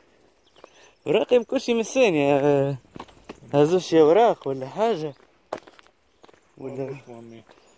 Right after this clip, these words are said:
Speaker 1: آه،
Speaker 2: هاي
Speaker 1: صح.
Speaker 2: كمل لي انا يا اخويا نبيع، قلت لك راني نبيع هذا الابارتمون تاعي.
Speaker 1: اه.
Speaker 2: ها؟
Speaker 1: آه، به. آه.
Speaker 2: يقول لك يا اخويا قيمها لي بيان سور، ماذا بيا نبيع بالغالي، سي لوجيك، سي ليجيتيم.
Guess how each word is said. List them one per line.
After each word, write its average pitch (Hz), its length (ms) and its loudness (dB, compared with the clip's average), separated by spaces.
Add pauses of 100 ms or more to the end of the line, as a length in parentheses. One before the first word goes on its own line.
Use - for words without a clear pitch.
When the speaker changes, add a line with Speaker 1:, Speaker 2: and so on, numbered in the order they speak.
(320)
Speaker 1:
آه، 170 260 -12
Speaker 2:
هاي 165 140 -6
Speaker 1:
صح. 131 180 -16
Speaker 2:
كمل 175 260 -8
لي 143 220 -12
انا 147 120 -16
يا 131 300 -8
اخويا 139 400 -4
نبيع، 139 420 -4
قلت - 300 -18
لك 120 120 -20
راني 123 200 -16 (140)
نبيع 117 380 -10
هذا 113 120 -10
الابارتمون 113 520 -14 (100)
تاعي. 107 160 -14 (560)
Speaker 1:
اه. 135 280 2 (220)
Speaker 2:
ها؟ 135 200 -16 (280)
Speaker 1:
آه، 139 840 6
به. 185 300 2 (920)
آه. 139 960 -2 (100)
Speaker 2:
يقول 131 120 -16
لك 127 120 -18
يا 120 40 -12
اخويا 127 220 -14 (100)
قيمها 120 340 -10
لي 123 80 -10
بيان 123 180 -10
سور، 113 240 -18
ماذا 107 140 -14
بيا 127 160 -12
نبيع 117 220 -10
بالغالي، 110 340 -12 (380)
سي 107 120 -18
لوجيك، 117 360 -14
سي 123 260 -10
ليجيتيم. 123 460 -16